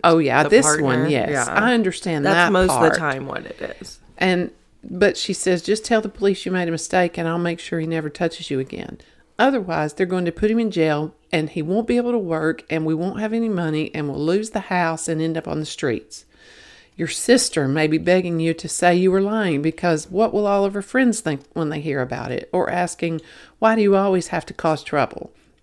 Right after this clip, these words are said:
Speaker 1: And your grandparents may be trying to save your soul, because it's clear to them that you're possessed by the devil. After all, their son would never do that sort of thing." These are just some of the reactions that
Speaker 2: Yeah.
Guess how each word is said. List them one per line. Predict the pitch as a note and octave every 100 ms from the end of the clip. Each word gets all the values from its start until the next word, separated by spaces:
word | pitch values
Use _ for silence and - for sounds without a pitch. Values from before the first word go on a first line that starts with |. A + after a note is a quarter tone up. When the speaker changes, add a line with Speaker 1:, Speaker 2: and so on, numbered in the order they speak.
| _
Speaker 1:
And | - G3
your | F#3+
grandparents | F#3 C4+ F#4+ - E3+ D#3+ -
may | F3+ F#3
be | F3+ E3
trying | - F3+ F3+ E3+
to | F3
save | - F#3 F3+ E3+ D3+
your | F3+ B3+ D#4
soul, | - - C#3+ C3 D3
because | - F#3+ - G3
it's | G#3 G#3+ _
clear | - - D#4+ D4+ G#3+
to | D#3
them | D#3 D3+ D3
that | D3+ -
you're | G#3+
possessed | A3 C#3+ C#3+ - - -
by | A#3+
the | B3
devil. | A3+ B3 - - - - - - - -
After | G3+ G#3+ G3+
all, | G3+ G3
their | F#3+
son | F#3 A3 G#3+ G3
would | F#3+
never | G#3+ C#4 B3+ F#3+
do | D#3+
that | D3+ C#3+
sort | - D3 C3+
of | C3
thing." | C#3+ A2+ A2 - _ _ -
These | G#3+
are | F#3+
just | F3 F3 - - - _ _
some | - - F3
of | D3+
the | C#3
reactions | C#3+ C#3 C3+ - D3+ C#3 C3 -
that | C#3 - - - -
Speaker 2:
Yeah. | F#3 E3+ D#3 D3+ D3